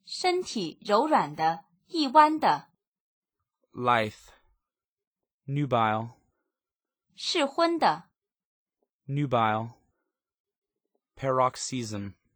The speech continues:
Speaker 1: 发作，激发。
Speaker 2: Paroxysm. Tantamount.
Speaker 1: 同等的，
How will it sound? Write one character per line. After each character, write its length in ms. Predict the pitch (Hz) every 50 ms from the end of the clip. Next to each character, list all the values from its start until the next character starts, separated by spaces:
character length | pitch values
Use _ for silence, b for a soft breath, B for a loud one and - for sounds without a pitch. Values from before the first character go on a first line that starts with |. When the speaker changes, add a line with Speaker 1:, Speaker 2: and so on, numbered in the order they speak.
| _ _ _ _ _ _ _ _ _ _ _
Speaker 1:
发 300 | _ - - 320 311 320
作， 460 | 311 - 349 302 202 143 - - _ _ _ _ _ _ _ _
激 260 | _ - - 302 302 285
发。 460 | - - 302 285 285 277 277 - _ _ _ _ _ _ _ _ _ _ _ _ _ _ _ _
Speaker 2:
Paroxysm. 1000 | - - 135 131 131 127 127 127 - - - - 131 120 110 107 104 101 98 95 _ _ _ _ _ _ _ _ _ _ _ _ _ _ _ _ _ _ _ _
Tantamount. 680 | - 151 156 151 - - 123 113 110 104 98 - - - _ _ _ _ _ _ _ _ _ _ _ _ _ _ _ _ _ _ _
Speaker 1:
同 320 | - - - 233 277 349
等 240 | 359 285 196 160 151
的， 320 | - 170 175 175 185 -